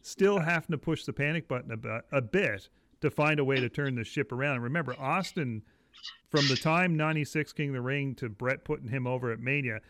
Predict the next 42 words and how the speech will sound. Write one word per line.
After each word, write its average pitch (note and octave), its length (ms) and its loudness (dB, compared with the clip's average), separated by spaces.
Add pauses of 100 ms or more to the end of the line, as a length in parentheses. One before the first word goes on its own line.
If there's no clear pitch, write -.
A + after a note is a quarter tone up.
(120)
he's F#3 220 2
starting C#3+ 360 0
that A#2 180 -2
mega C3+ 300 0
rise, A2 440 -4
right? C3 200 0
So C#3 100 -2
there's C3+ 240 -2
sti-, G#3+ 220 -4
you're E3 140 4
still A#3 240 0
gonna C4+ 120 0
have A3 140 2
that E3 240 0
Austin C#3+ 760 -2
push - 500 2
that C3+ 280 0
going C3+ 260 -2
that B2+ 220 -4
way. C#3 320 -4 (380)
So D#3+ 260 6
I D#3 80 6
think B3+ 240 0
you're B3 80 -2
still G#3 300 4
gonna D#3+ 160 0
have C#3 320 -2
Attitude C3 480 0
Era, G2 300 -8 (280)
because C#3+ 240 2
he D#3 100 2
also F3 220 0
had C3+ 140 0
Vince C3+ 260 -4
Russo C3+ 280 -2
writing A#2 500 0
at G#2+ 100 -10
that G#2+ 220 -6
time G#2+ 260 -6
as G2+ 140 -12
well, C3+ 260 2
right? A2 220 -6